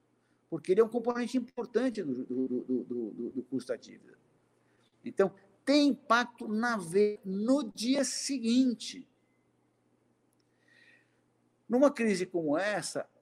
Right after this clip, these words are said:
claro que, ah, ficou mais caro tomar crédito. Porra, não tô dizendo que eu gosto disso,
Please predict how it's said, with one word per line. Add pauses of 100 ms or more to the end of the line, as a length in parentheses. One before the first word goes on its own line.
(120)
claro (300)
que,
ah, (960)
ficou
mais
caro
tomar
crédito. (280)
Porra, (760)
não
tô
dizendo
que
eu
gosto
disso,